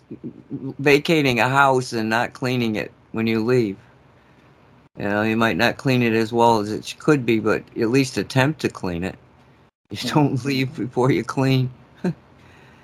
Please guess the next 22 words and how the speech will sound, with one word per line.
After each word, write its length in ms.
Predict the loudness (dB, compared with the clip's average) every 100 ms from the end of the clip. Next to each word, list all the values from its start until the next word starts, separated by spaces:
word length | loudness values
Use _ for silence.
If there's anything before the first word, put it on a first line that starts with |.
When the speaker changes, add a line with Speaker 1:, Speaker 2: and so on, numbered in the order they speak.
| -20 -4 4
Speaker 1:
But 100 | 6
I'm 140 | 8
not 240 | 8 6
leaving, 420 | 6 4 4 -2 -8 _ _ _ _ _ -10
you 120 | -6
know. 280 | -4 -4 -8 -14 _ -8
I'm 200 | -4 -2
here 200 | 0 -2
for 180 | -2 -4
the 120 | -4
duration. 640 | -2 0 0 -2 -6 -10 -10 -20 _ _ _ _ _ _ _ _ _ _ _ -20 -4
Um, 480 | 0 2 2 -2 -8 -18 _
but, 160 | 2 4
you 80 | 4
know, 160 | 4
the, 80 | 4
the 160 | 4 0
concept 720 | 2 2 2 0 0 0 0
of 320 | 0 0 0 -8 -20 -20 _ _ _ _ _ _ _
our 160 | -2 0
future 460 | 0 0 0 -4
selves 800 | -4 0 2 2 -4 -12 -18 -20